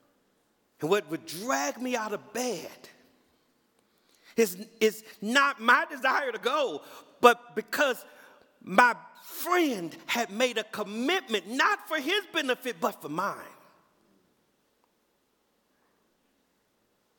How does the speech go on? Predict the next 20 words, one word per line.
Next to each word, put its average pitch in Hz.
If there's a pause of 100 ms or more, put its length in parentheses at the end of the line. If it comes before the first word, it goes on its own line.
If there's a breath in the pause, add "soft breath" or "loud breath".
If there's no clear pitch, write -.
(760)
And 120
it 120
compelled 113
me 113
to 107
press -
on 95
and 90 (320)
go. 90 (2250 soft breath)
I 123
think 170
that's 180
the 165
spirit 139
of 120
Philippians 131
chapter -
two, 123
verse 107
four, -